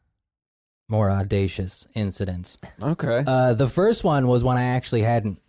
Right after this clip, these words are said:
Speaker 1: read too much about previous to this, which was Officer J D Tippit. Um,
Speaker 2: Mm.
Speaker 1: so the way they go about this book is he kinda puts them in chronological order.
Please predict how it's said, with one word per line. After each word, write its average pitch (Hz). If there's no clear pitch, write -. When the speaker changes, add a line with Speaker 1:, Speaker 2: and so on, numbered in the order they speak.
Speaker 1:
read 120
too -
much 117
about 107
previous 113
to -
this, 98
which 104
was 104
Officer 113
J 117
D 104
Tippit. 98
Um, 107
Speaker 2:
Mm. 95
Speaker 1:
so -
the 123
way 147
they 131
go 127
about 117
this 110
book -
is 98
he 104
kinda 113
puts 107
them 101
in 95
chronological 101
order. 95